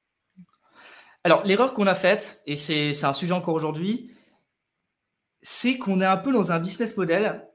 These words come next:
qui a un mix de plein de business models. C'est-à-dire que, en général, quand on lance un business, si on veut qu'il cartonne et être sûr qu'il marche, on prend un business qui existe déjà, qui marche, et on le copie. Ou alors, on prend un business model américain aux États-Unis et on fait pareil. On fait pareil. Exemple,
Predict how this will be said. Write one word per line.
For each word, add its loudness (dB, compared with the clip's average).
qui -4
a 2
un 4
mix 4
de 0
plein 0
de 4
business -4
models. -6
C'est-à-dire 0
que, 2
en -2
général, 4
quand -6
on -6
lance -2
un 0
business, -2
si -4
on -4
veut -6
qu'il -12
cartonne -2
et 0
être -2
sûr -6
qu'il -8
marche, -4
on -4
prend 2
un 8
business 2
qui -6
existe -2
déjà, 0
qui -10
marche, 2
et -2
on 2
le 0
copie. -6
Ou -2
alors, 6
on -4
prend 2
un 2
business -4
model 2
américain 0
aux 0
États-Unis -4
et -4
on -6
fait -6
pareil. 0
On -12
fait -8
pareil. 4
Exemple, 0